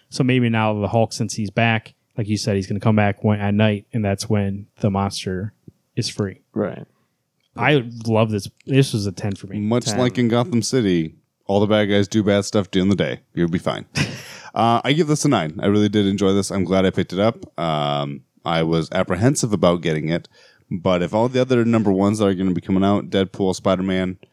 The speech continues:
Speaker 3: whatever, if they can do anything like what this book did, they'll all have a great jumping on point.
Speaker 1: Uh, I'll agree with that. If the rest of them can do whatever they want, like this book can,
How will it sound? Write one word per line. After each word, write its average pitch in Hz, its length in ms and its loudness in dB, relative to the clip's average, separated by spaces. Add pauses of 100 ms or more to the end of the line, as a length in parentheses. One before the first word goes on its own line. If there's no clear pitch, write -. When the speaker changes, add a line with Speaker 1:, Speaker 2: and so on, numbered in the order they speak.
(260)
Speaker 3:
whatever, 98 640 2 (400)
if 95 140 0
they 110 120 2
can 123 120 2
do 110 140 2
anything 123 380 2
like 104 160 4
what 90 140 0
this 104 160 0
book 113 240 -4
did, 117 340 0 (300)
they'll 92 340 2
all 95 280 4
have 85 140 -2
a 85 60 0
great 82 400 -2
jumping 78 320 -6
on 73 180 -8
point. - 140 -8
Speaker 1:
Uh, 139 340 2
I'll 131 260 2
agree 135 160 2
with 127 100 0
that. 135 260 2
If - 340 -4 (440)
the 117 80 2
rest 143 300 2
of 185 40 0
them 156 140 2
can 131 140 2
do 127 180 2
whatever 120 260 2
they 117 140 2
want, 113 640 0 (300)
like 123 260 0
this 127 160 2
book - 240 -2
can, 131 340 0